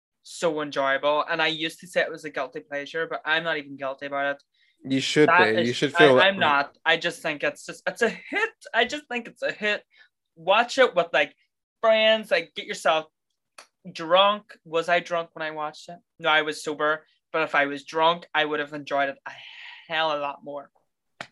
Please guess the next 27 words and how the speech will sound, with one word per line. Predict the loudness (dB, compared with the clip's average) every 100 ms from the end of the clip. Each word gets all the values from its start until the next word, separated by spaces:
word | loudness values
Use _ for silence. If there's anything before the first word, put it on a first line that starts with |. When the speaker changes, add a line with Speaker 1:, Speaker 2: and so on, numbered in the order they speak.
| _ _ -20 -20 -20 -6 4
Speaker 2:
No, | 4
you | 4 0 0
shouldn't | 2 2 2
really | 2 4
watch, | 4 2 2 -8
you | -2
shouldn't | -2 2
watch | 2 2
this | -2 -8
at | -2
all. | 0 0
You | 0
shouldn't | -2 0
give | 4 4
it |
any | 6 4 4
airtime. | 2 2 0 0 2
I | 2
wouldn't | 2 0 0
even | -4 0
bother. | 0 2
Like, | 2 2
why | 0 2
bother? | 0 -4 -4 -8 -10 -18 -8 2
To | 6
be |
honest, | 8 8 4